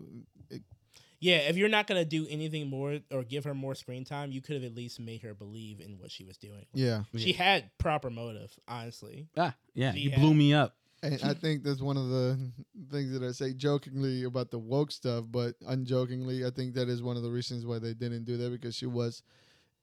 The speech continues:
Speaker 1: it, sh-, making her a, making
Speaker 3: Manipulate.
Speaker 1: him an ultimate villain by being like, "Look how misogynistic I am. I'm doing it to my own daughter."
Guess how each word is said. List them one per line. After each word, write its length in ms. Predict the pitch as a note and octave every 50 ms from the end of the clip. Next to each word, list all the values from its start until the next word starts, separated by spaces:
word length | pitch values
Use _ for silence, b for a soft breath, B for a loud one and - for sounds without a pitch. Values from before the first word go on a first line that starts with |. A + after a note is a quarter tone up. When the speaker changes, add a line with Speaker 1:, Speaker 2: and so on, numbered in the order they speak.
| _ _ _
Speaker 1:
it, 200 | - C#3 C#3 - - - - B2 C3 - - _ _ _ _ -
sh-, 260 | - - - - - _
making 680 | - C#3 C3+ C3+ C#3 - - C#3+ C#3+ C#3 C#3 C3+ B2 -
her 340 | B2+ C3+ C#3 C3 B2+ B2 - -
a, 200 | C3+ C3 B2+ B2 A#2 A#2+ - _ _ _ _ _ _ _ _ _ _ - B B2 A2+ A2 B B B B B B _ _ _ _ -
making 440 | G#2 G#2 C#3+ D3+ E3 - - F3 D#3+
Speaker 3:
Manipulate. 20 |
Speaker 1:
him 280 | D3+ D3+ D3+ D3 C#3+ - -
an 260 | C#3+ C3+ C3 B2+ A#2+ - -
ultimate 460 | B2+ C3 C3 C3 - C#3 C#3 C3+ B2+ B2
villain 680 | B2 A#2+ A#2 B2 B2+ B2+ B2 B2 A#2+ A#2+ A#2 B2 - _ _ _ - - -
by 280 | B2+ B2 A#2+ A#2 A#2+ A#2 - - _ _ - - D3+ C3+
being 240 | C3 B2+ B2+ B2+ A#2+
like, 180 | A#2+ A#2+ A#2+ A#2
"Look 260 | C3 C3+ C3 B2 -
how 120 | B2+ B2+
misogynistic 880 | B2 B2 B2 A#2+ - B2+ B2 A#2+ B2 B2 B2 B2 A#2+ A#2 - A#2+ A2 -
I 100 | A#2 A#2
am. 260 | A#2+ A#2+ A#2+ A#2 A#2 -
I'm 120 | - B2 A#2+
doing 180 | B2 A#2+ A#2+ A#2+
it 80 | A#2 -
to 60 | A#2+
my 100 | A2+ A2+
own 260 | A2+ A2 A2 A2+ G#2+
daughter." 460 | A2 A#2 A2 A2+ A#2 B2+ C#3+ D#3 E3+